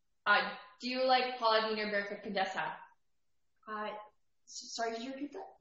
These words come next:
Speaker 1: Do you like Paula Deen or Ba-, Barefoot
Speaker 2: Do you like
Speaker 1: Contessa?
Speaker 2: Paula Deen or Barefoot Contessa? Yeah, I actually watch a lot of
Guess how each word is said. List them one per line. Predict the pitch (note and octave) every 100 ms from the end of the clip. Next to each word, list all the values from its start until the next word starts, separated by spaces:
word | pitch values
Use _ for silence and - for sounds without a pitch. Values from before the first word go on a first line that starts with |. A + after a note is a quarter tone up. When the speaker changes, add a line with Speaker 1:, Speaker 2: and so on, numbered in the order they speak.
| A3
Speaker 1:
Do |
you | B3
like | B3+ A#3+ B3
Paula | A3 A3 G#3
Deen | G#3 G#3
or | G3+ G3
Ba-, | F3+ - -
Barefoot | G3 G3 G3
Speaker 2:
Do | C#4
you | C4+
like | C4 B3
Speaker 1:
Contessa? | - B3
Speaker 2:
Paula | B3 A3+
Deen | A#3
or | A3+
Barefoot | G#3+ G#3+ G#3+ G#3+
Contessa? | - G#3+ G#3+ G#3+ A3
Yeah, | D#4
I | C4+ D4+
actually | F4 F#4 D#4+ A#3
watch | G#3+ A3+ C4+ - -
a |
lot | A3+ G#3+ G#3+ A3+ A3+ -
of | G3+